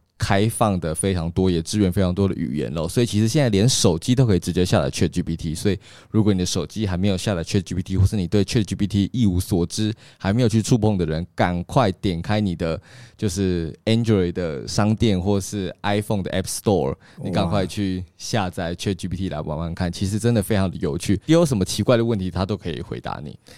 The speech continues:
Speaker 2: 好，
Speaker 1: 对。
Speaker 2: 刚刚我们王同学说了，
Speaker 1: 嗯。
Speaker 2: 现在请你马上上网去打点下来。
Speaker 1: <laughs> 对，给他，给他三十秒点下来。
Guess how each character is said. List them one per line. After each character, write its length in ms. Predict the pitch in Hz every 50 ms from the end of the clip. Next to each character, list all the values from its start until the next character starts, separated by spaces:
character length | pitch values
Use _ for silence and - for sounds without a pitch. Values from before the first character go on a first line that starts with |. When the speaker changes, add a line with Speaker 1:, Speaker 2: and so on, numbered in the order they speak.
| - _
Speaker 2:
好， 260 | _ - 135 143 175
Speaker 1:
对。 160 | 190 - 64 - 92 _ _ _
Speaker 2:
刚 240 | - 165 175 185 180
刚 360 | 160 170 170 170 170 175 185
我 140 | 180 113 110
们 80 | 120
王 180 | 127 120 127 127
同 160 | 123 117 117
学 160 | 110 113 110
说 280 | 107 95 - 131 120 120
了， 180 | 113 101 87 - _ -
Speaker 1:
嗯。 200 | - 92 82 73 90 -
Speaker 2:
现 160 | _ - 151 160
在 100 | 175 147
请 180 | - - 131 131
你 220 | 135 135 113 104 _ _ _ _ _ _ 110
马 180 | 117 120 120
上 180 | 120 110 165 160
上 220 | - - 160 147
网 140 | 131 107 98
去 100 | 92 127
打 200 | 113 - 101 113
点 180 | 113 - 98 82
下 180 | 78 101 101
来。 160 | 92 82 - _ _ _ - - - _ -
Speaker 1:
<laughs> 480 | - - 147 - 523 123 143 139 98 -
对， 260 | - 123 110 - - - 98 113 - - 120
给 140 | 95 143 151
他， 240 | 147 165 180 185 185
给 140 | - - 135
他 160 | 143 165 170
三 180 | 160 175 175 170
十 80 | 135
秒 180 | 127 120 104 101
点 180 | - 113 95
下 180 | 92 92 123 110
来。 180 | 98 85 82